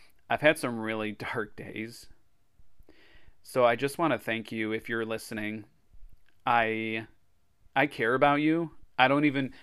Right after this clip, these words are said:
i-, you could be just a random person who found my podcast, or you might be someone I know, but I care about you. I care about everyone that I've met and know. And I don't know. That, I don't know. This show isn't just, like,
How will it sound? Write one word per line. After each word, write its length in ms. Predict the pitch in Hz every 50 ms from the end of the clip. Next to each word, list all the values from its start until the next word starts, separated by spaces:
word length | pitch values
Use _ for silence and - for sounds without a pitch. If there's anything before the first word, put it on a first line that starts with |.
| - - - -
i-, 40 | 143
you 540 | 147 147 143 139 117 147 151 143 131 131 123
could 200 | - 151 143 131
be 180 | 143 135 131
just 220 | 127 131 131 - -
a 40 | 127
random 260 | 123 123 123 123 113
person 340 | - 123 117 110 - 131 120
who 120 | 110 113
found 240 | - - 113 110 107
my 100 | 107 101
podcast, 540 | - - 101 101 - - 117 113 110 - -
or 80 | 120
you 80 | 113 107
might 180 | 110 113 104
be 80 | - 113
someone 300 | 104 - 117 107 107 101
I 80 | 98 98
know, 260 | 113 104 101 107 104
but 220 | 110 107 104 104 - - - - - - - - - _ -
I 160 | - 113 131
care 280 | 127 - 131 117 117 117
about 280 | 101 113 104 101 101
you. 260 | 104 101 101 101 110 -
I 80 | 113 107
care 200 | 101 - 120 123
about 420 | 123 120 117 113 110 110 104 - - - -
everyone 680 | 123 110 107 120 120 117 117 123 123 120 117 117 117 - - - - - - - - - - - - - - -
that 200 | - 113 107 107
I've 180 | 104 107 98 104
met 320 | 104 107 110 117 123 - -
and 200 | - 113 104 101
know. 440 | 101 101 98 101 107 113 117 120 120 - _ _ - -
And 800 | 117 113 110 110 104 104 104 104 104 104 107 104 101 107 101 104 _ _ _ _ - -
I 60 | 120
don't 80 | 127 131
know. 240 | 135 123 110 101 - - - - - - - - - -
That, 220 | 131 135 135 - 135
I 80 | 151
don't 120 | 160 156 143
know. 80 | 127
This 200 | 113 127 151 147
show 260 | - - 170 160 170
isn't 260 | 165 151 - 143 139 131
just, 340 | - 139 131 - - -
like, 440 | 131 123 120 120 117 113 - - -